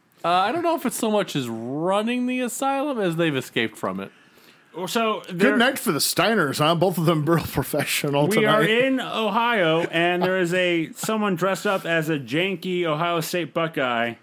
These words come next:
Speaker 2: mascot. Scott Steiner, wearing his Michigan, a Michigan jersey, runs down and clotheslines this Buckeye.
Speaker 3: And at this point, hold on. For, at this point,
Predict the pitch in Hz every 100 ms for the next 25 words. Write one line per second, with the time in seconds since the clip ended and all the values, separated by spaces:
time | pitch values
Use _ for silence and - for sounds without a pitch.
0 | _ - 127 120 - 127 143 - _ _
1 | - - _ _ _ _ _ _ _ _
2 | - - 226 180 - 220 196 190 214 196
3 | 185 143 208 - 170 165 160 185 214 -
4 | 160 143 127 151 143 147 131 196 254 170
5 | 220 226 214 180 - 208 180 165 156 143
6 | 147 139 - - - _ _ - 131 123
7 | 117 123 147 190 233 294 - 226 156 208
8 | 123 - 196 180 277 - 214 170